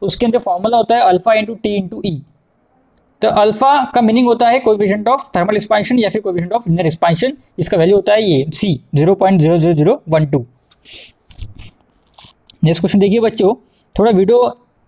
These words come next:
ज़्यादा लंबा नहीं करना है मुझे, इसीलिए थोड़ा fast कर रहा हूँ मैं। अगर आपको किसी भी question का explanation समझता नहीं है तो आप video को repeat करके देखो, फिर भी समझ में नहीं आ रहा है तो आप मुझे comment करके पूछो। Comment section में आप मुझे कोई भी question पूछ सकते हैं, आपको question मैं definitely solve करके दूंगा, ठीक है।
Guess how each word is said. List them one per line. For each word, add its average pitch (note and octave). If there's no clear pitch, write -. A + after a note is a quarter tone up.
ज़्यादा F3
लंबा G#3
नहीं A#3
करना G3
है F#3+
मुझे, F3+
इसीलिए A3+
थोड़ा A3+
fast A3
कर A#3+
रहा A3
हूँ G3
मैं। G3
अगर F3+
आपको A#3+
किसी G3+
भी B3
question A3+
का A#3
explanation G#3+
समझता F#3+
नहीं A#3
है A#3+
तो A3
आप A3
video G3
को B3
repeat G#3
करके C4
देखो, B3+
फिर G#3
भी C4+
समझ B3
में A#3+
नहीं C4+
आ C4
रहा B3
है C#4
तो C4
आप A#3+
मुझे B3
comment A3+
करके A#3+
पूछो। A#3+
Comment A3+
section A#3+
में A#3+
आप A#3+
मुझे G#3+
कोई G#3+
भी A#3+
question A#3
पूछ G#3+
सकते A#3+
हैं, B3+
आपको -
question A3
मैं A3
definitely G#3
solve F#3+
करके E3+
दूंगा, C#3+
ठीक A#3
है। A3+